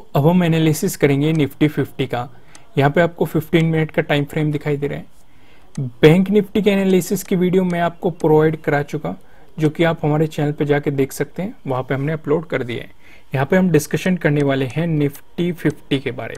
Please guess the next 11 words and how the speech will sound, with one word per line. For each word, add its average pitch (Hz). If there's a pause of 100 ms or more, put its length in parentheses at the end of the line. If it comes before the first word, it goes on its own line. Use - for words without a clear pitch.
में। - (1000)
यहाँ 147
पे 226
अगर 220
आप 220
देखेंगे, 156 (240)
आपको -
पूरा 220
scenario 180
नजर 139
आएगा। -